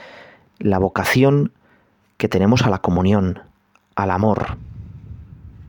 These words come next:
Por eso el deseo de libertad que tenemos viene del Padre.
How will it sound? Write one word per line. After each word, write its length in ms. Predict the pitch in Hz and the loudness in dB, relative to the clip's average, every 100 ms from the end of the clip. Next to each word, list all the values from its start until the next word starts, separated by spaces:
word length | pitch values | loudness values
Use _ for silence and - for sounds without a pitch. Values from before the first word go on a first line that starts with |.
| - _ _ _ _ _ _ _ _ _ _ _ _ _ _ _ _ _ _ _ _ _ _ _ _ _ _ _ _ _ _ _ _ _ _ _ _ - | -20 _ _ _ _ _ _ _ _ _ _ _ _ _ _ _ _ _ _ _ _ _ _ _ _ _ _ _ _ _ _ _ _ _ _ _ _ -8
Por 140 | - - | 0 4
eso 140 | - | 4
el 80 | 123 | 4
deseo 280 | 104 - 131 | 4 4 4
de 80 | 123 | 6
libertad 440 | 104 101 127 120 | 4 2 0 -2
que 140 | - | 0
tenemos 440 | 120 135 120 90 - | 2 4 4 0 -2
viene 280 | 101 110 107 | 2 2 2
del 160 | 95 | 0
Padre. 400 | - 90 92 - | 0 -4 -6 -12